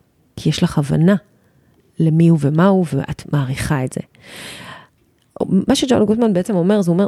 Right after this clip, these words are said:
"תחפשו כל הזמן את הרגעים הקטנים היומיומיים האלה שעושים לכם את זה", כן? למשל, "אתה נראה מדהים היום", "תודה שאירחת את המשפחה שלי עם ארוחה מדהימה", אפילו הודעות סקס באמצע היום, או משהו אפילו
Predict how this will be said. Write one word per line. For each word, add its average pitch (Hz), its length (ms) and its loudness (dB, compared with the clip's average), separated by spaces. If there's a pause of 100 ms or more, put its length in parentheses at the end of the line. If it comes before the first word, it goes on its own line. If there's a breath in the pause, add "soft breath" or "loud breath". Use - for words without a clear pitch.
"תחפשו 196 400 0
כל 214 160 2
הזמן 202 220 2
את 180 100 -2
הרגעים 160 340 2
הקטנים 170 380 0
היומיומיים 160 600 4
האלה 185 120 2
שעושים 180 520 2
לכם 110 280 -2
את - 100 -6
זה", - 100 -8 (300)
כן? 196 260 2 (800 loud breath)
למשל, 151 480 2 (920)
"אתה - 160 0
נראה 160 260 4
מדהים 156 360 4
היום", 143 560 2 (600 loud breath)
"תודה 160 260 2
שאירחת 156 400 2
את - 80 -12
המשפחה 165 440 2
שלי 175 180 -2
עם 151 100 2
ארוחה 143 360 0
מדהימה", 151 580 2 (800 soft breath)
אפילו 302 300 0
הודעות 269 480 2
סקס - 300 -4
באמצע 170 360 2
היום, 185 380 4
או 151 360 2 (680)
משהו 247 220 2
אפילו 202 400 4